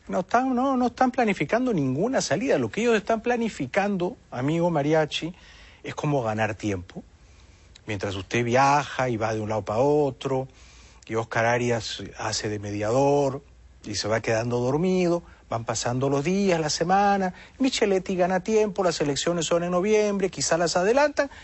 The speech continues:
y se acabó el problema. Eso es, eso es lo que quiere Micheletti. Eh, el señor Zelaya se pone quisquilloso y dice que lo que ha ocurrido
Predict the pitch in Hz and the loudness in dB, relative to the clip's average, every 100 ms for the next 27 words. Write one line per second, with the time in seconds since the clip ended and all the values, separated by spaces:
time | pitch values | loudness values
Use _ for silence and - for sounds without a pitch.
0 | - - - - 180 117 110 101 98 92 | -20 -8 -2 0 2 0 0 -2 -6 -6
1 | 90 - - 160 - 165 - - 151 185 | -8 -10 -2 0 0 -2 -4 -4 -2 0
2 | 180 135 101 117 135 160 131 107 98 98 | 0 -2 -8 -4 -4 -4 -6 -6 -8 -10
3 | - - - - - - - - - - | -18 -20 -20 -20 -20 -20 -20 -20 -20 -20
4 | - - - - - - - - 131 127 | -20 -18 -18 -18 -20 -20 -10 -2 0 0
5 | 123 - 135 147 160 240 233 233 233 226 | -2 0 0 2 2 2 2 4 4 4
6 | 196 190 202 - - - - - - 123 | 2 0 -2 -12 -20 -20 -20 -10 -6 -6
7 | - 196 233 214 - - 123 117 262 - | -2 -2 0 -4 -6 -6 -8 0 0 0
8 | - 101 - - - - - - - 123 | -4 -6 -16 -20 -20 -20 -20 -20 -14 -6
9 | 120 165 190 214 170 139 147 165 185 175 | -2 0 0 0 2 0 2 0 2 0
10 | - 180 190 190 - | 0 0 2 2 0